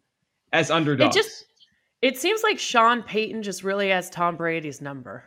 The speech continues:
Speaker 2: You know, I mean, it's just something about how they game plan. I don't know what it is. I, I've, I kinda had a feeling that the Saints would be trending in the right direction,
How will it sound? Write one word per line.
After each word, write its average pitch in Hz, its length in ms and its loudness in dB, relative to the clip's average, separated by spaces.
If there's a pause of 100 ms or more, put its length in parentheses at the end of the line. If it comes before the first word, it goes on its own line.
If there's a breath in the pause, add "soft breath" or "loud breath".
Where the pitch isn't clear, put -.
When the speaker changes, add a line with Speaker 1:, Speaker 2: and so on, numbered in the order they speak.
Speaker 2:
You 185 160 -4
know, 175 320 6
I 170 120 0
mean, 185 340 -4
it's 196 240 -4
just 254 260 -6
something 220 400 2
about 202 540 6
how 202 240 2
they 202 140 -2
game 233 400 -2
plan. 254 640 0
I 180 360 4
don't 226 180 -2
know 220 160 0
what 214 180 0
it 214 120 0
is. 277 360 0 (480 loud breath)
I, - 180 8
I've, 320 320 6
I 339 100 8
kinda 370 240 0
had 381 140 4
a 381 80 -4
feeling 370 440 -4
that - 100 -8
the 269 400 2
Saints 262 400 -6
would 240 120 -6
be 240 140 -6
trending 240 440 -2
in 240 80 -4
the 214 100 -2
right 214 260 6
direction, 214 760 -6